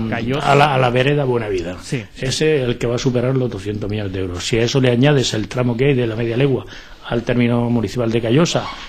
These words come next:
Speaker 2: y al término municipal de, de la, de la vereda Buena Vida al término municipal de Beniel,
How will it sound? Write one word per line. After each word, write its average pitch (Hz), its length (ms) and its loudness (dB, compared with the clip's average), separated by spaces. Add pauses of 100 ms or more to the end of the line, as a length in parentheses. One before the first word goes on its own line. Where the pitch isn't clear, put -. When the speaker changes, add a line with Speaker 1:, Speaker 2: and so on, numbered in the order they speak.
Speaker 2:
y 123 140 2
al 110 140 0
término 131 360 4
municipal 107 640 -2 (400)
de, 117 480 2 (140)
de 107 160 -2
la, 101 100 -6
de 113 400 -4
la 104 100 -6
vereda 117 260 -4
Buena 123 180 -2
Vida 139 200 2
al 95 120 -8
término 113 260 -4
municipal 110 460 -4
de 120 80 -2
Beniel, 139 340 4